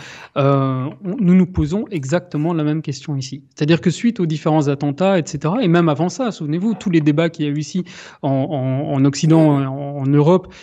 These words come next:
et d'ailleurs qui ont parfois été, euh, et même régulièrement instrumentalisés par l'extrême droite, c'est se dire, tiens, mais est-ce que l'islam, par exemple, est compatible avec la loi et avec, euh, les lois de, de, de nos pays ? Et il s'est agi avant tout de réaffirmer la subordination de la religion à la loi.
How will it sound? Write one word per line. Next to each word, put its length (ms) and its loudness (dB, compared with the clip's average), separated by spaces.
et 80 0
d'ailleurs 380 2
qui 100 -16
ont 200 -8
parfois 320 -8
été, 240 -4
euh, 180 -6
et 80 -6
même 220 0
régulièrement 480 2
instrumentalisés 640 -2
par 140 -2
l'extrême 320 -2
droite, 220 2
c'est 120 -8
se 120 -6
dire, 180 4
tiens, 240 0
mais 140 2
est-ce 260 0
que 120 -4
l'islam, 500 -4
par 120 0
exemple, 460 -2
est 220 2
compatible 680 -4
avec 440 0
la 160 0
loi 380 0
et 140 -2
avec, 300 -2
euh, 60 0
les 160 2
lois 260 2
de, 200 -2
de, 260 -6
de 120 0
nos 120 2
pays ? 280 -4
Et 320 4
il 120 -10
s'est 260 -6
agi 320 -4
avant 320 -4
tout 200 -2
de 140 0
réaffirmer 720 2
la 100 0
subordination 720 -2
de 60 -4
la 60 -4
religion 380 -2
à 20 0
la 100 4
loi. 320 -2